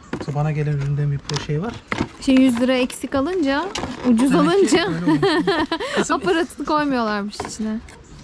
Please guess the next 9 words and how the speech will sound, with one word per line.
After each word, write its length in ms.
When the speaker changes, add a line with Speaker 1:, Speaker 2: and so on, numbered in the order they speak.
Speaker 1:
Evet, 340
maalesef. 400
Belki 280
kutunun 340
orijinalinde 360
yoktur. 280
Bunu 120
sonra 240
inceleyeceğiz. 580